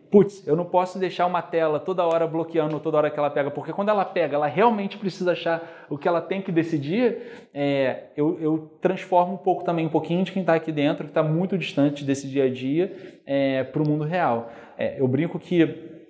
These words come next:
isso é uma brincadeira antiga, né? Assim, hoje em dia eu não tô mais na assistência, eu não tenho mais autoridade pra falar sobre isso.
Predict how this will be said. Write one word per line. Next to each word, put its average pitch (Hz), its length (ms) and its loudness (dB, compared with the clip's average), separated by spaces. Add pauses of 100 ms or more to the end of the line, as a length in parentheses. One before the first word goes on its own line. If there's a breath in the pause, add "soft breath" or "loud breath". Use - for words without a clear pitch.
(360)
isso 143 120 -6
é - 20 0
uma 143 180 2
brincadeira 143 560 -2
antiga, 165 560 0
né? 143 200 0
Assim, 127 360 -2
hoje 127 320 0
em 131 40 0
dia 135 120 -2
eu 143 60 2
não 151 80 -2
tô 151 120 -2
mais 147 200 0
na 151 60 -2
assistência, 151 380 -4
eu 175 40 2
não 165 80 0
tenho 160 160 -4
mais 156 160 2
autoridade 151 440 0
pra - 60 -16
falar 156 160 0
sobre 170 240 -2
isso. - 260 -2